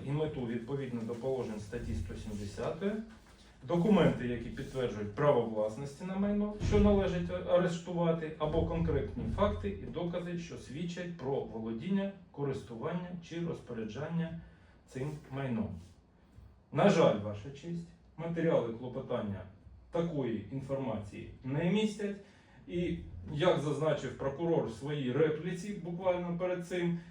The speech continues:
він навіть не знає, на підставі чого,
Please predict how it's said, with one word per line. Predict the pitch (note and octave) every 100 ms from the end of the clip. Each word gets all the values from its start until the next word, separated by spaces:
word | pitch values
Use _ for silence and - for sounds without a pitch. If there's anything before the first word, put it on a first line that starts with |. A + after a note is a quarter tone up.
| -
він | C3 F3 E3+
навіть | D#3 C#3 C3+ C3
не | C#3+ C#3 A#2+ -
знає, | A2+ B2+ D3 B2+ A2 A2+
на |
підставі | B2+ B2 - - B2+ G#2 G2+ -
чого, | E3 F#3+ G3 F#3+